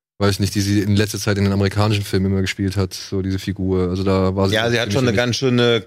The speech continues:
Speaker 2: Qu-, also einen ganz schönen Output in den letzten
Speaker 1: Ja.
Speaker 2: zwei, drei Jahren gehabt, wo halt zu viel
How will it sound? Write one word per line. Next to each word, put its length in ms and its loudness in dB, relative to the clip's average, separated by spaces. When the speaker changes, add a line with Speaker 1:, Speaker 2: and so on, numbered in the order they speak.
Speaker 2:
Qu-, 160 -14
also 240 -2
einen 80 0
ganz 200 -2
schönen 180 0
Output 460 0
in 100 2
den 80 2
letzten 260 -2
Speaker 1:
Ja. 60 0
Speaker 2:
zwei, 160 2
drei 240 -4
Jahren 240 -2
gehabt, 220 0
wo 100 4
halt 140 0
zu 100 -4
viel 560 2